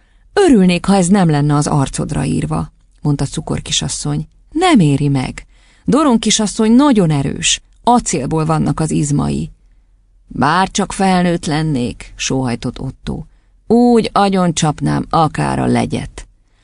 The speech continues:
"Azért ebben nem vagyok olyan biztos", csitított a cukorkisasszony. "Még soha senki sem tudta legyőzni." "Ma mit fog kérdezni?" jelentkezett egy kislány. "Talán a hármas szorzótáblát", felelte cukorkisasszony.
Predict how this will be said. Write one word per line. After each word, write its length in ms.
"Azért 400
ebben 240
nem 160
vagyok 300
olyan 280
biztos", 460
csitított 500
a 40
cukorkisasszony. 960
"Még 160
soha 320
senki 380
sem 200
tudta 340
legyőzni." 680
"Ma 180
mit 200
fog 200
kérdezni?" 720
jelentkezett 640
egy 100
kislány. 560
"Talán 440
a 80
hármas 480
szorzótáblát", 920
felelte 360
cukorkisasszony. 920